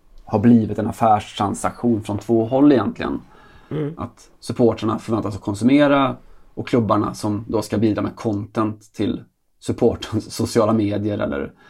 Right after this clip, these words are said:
Speaker 1: någon slags status eller identitet, att du är en vinnare eller du är den här typen av person.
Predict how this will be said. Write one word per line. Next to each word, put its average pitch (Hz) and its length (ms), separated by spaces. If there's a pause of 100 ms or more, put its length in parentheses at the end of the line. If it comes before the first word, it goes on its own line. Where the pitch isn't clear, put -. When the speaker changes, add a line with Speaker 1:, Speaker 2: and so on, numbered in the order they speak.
(360)
Speaker 1:
någon - 120
slags - 180
status 107 760
eller 98 100
identitet, 101 760
att 101 100
du 98 100
är 101 40
en 101 120
vinnare 104 600
eller 69 320 (600)
du 104 240
är 101 40
den 101 120
här 104 360
typen 104 280
av 104 60
person. 104 580